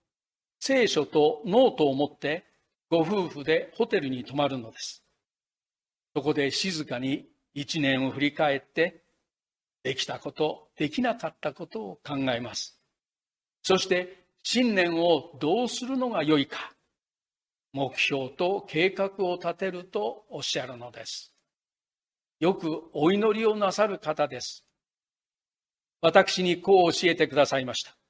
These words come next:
それは自分の考えでどうかでは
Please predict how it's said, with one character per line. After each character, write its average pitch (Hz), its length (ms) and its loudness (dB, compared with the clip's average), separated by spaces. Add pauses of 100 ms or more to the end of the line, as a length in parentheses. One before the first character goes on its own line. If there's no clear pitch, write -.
(1200)
そ 160 140 4
れ 180 80 6
は 196 340 -2 (1000)
自 147 140 -4
分 262 240 4
の 247 160 4
考 247 140 -2 (320)
え 214 80 0
で 202 360 0
ど 208 240 2
う - 60 -16
か 147 140 -8
で 143 100 -4
は 180 240 -4